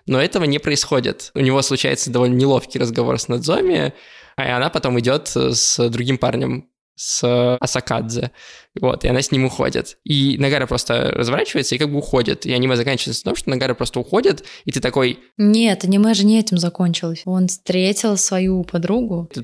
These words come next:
Speaker 1: было после того, как он встретил подругу.
Speaker 2: Разве?
Speaker 1: Да-да-да.
Speaker 2: Мне казалось наоборот.
Speaker 1: Ну, не суть. Су-, суть в том, что
Speaker 2: Нет, на самом деле суть, потому что получается, что для нас аниме закончились по-разному.
Speaker 1: Наверное, но с-, с-, для меня суть в том, что он не получает той награды, которая, по идее, должна быть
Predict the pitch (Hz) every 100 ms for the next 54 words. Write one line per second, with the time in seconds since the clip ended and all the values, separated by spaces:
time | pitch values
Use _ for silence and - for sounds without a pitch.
0 | - 127 123 120 - - - - - 127
1 | - - - - 185 202 196 175 190 190
2 | 196 190 185 185 185 175 175 175 170 -
3 | 156 165 - 143 147 151 190 131 - -
4 | - 135 - - - 156 139 - - 254
5 | 254 240 208 247 240 240 226 - 269 262
6 | 185 190 196 185 180 175 185 185 185 165
7 | 170 170 185 180 175 180 185 175 180 180
8 | 180 180 - 180 175 170 160 165 185 -
9 | 143 151 165 127 127 139 143 151 - 143
10 | 139 143 151 240 415 - 185 165 208 -
11 | - 151 170 139 143 160 156 - 147 -
12 | 143 - 139 135 127 123 180 190 135 123
13 | 139 135 117 123 113 127 180 175 131 123
14 | 135 139 139 139 143